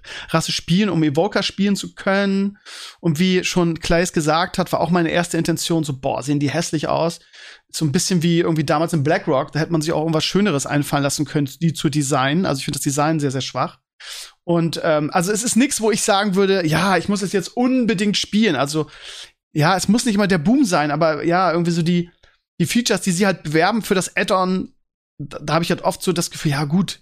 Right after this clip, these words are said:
ist ganz nett und ja, ist schön und gut, aber ist das jetzt so ein, so ein Selling Point für ein Add-on? Könnte man das nicht eigentlich in einem Patch bringen?"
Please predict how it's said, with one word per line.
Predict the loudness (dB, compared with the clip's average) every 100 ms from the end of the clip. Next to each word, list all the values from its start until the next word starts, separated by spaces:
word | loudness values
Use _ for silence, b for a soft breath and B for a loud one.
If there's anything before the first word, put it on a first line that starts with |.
| _
ist | -6
ganz | -4 -2
nett | -2 -2 -4
und | -8 -6 -2
ja, | 0 0
ist |
schön | 0 0
und | 0
gut, | -2
aber | -2 -4 -6 b b b b _ _ _ _ -18
ist | -10 -6
das | -2
jetzt | -2 0
so | 0
ein, | 0
so | 0
ein | -2
Selling | 0 0 0
Point | 0 -2
für | -2
ein | -4
Add-on? | -2 0 0 -2
Könnte | -2 -2
man | -2
das | -4 -6
nicht | -2
eigentlich | 0
in | 0
einem |
Patch | 2 0 0 -2
bringen?" | 0 0 0